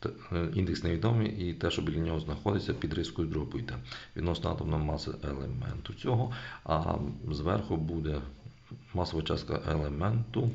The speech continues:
помножити на відносну молекулярну масу сполуки.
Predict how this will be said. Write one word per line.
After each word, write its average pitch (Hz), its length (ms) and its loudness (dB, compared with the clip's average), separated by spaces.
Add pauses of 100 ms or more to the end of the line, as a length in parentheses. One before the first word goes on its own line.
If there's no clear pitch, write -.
помножити 80 560 2
на - 120 0
відносну 82 380 -2
молекулярну 71 580 -2
масу 78 260 0
сполуки. 65 500 -4